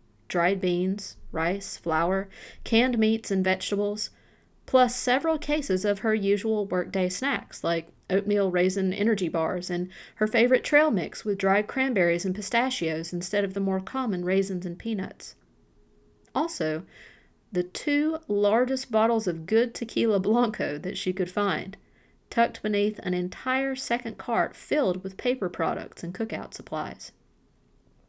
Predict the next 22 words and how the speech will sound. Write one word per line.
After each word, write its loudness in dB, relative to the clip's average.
The 2
supermarket 0
cashier 0
laughed 2
at -8
Sloan, -8
who'd 4
come -2
up 0
to -14
the 0
checkout 0
lane 0
pushing 2
one 2
basket 0
ahead 0
and -2
dragging 2
another 0
behind -2
her. -10